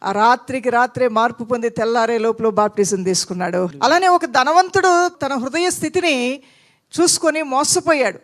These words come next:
అంటే ఆ స్థితిని మార్చుకోవడానికి ఇష్టపడలేదు కాబట్టి వాడు మోసపోయాడనే చెప్పాలి.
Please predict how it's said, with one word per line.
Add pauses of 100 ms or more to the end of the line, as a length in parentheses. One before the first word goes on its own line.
అంటే
ఆ
స్థితిని
మార్చుకోవడానికి
ఇష్టపడలేదు
కాబట్టి
వాడు
మోసపోయాడనే (100)
చెప్పాలి.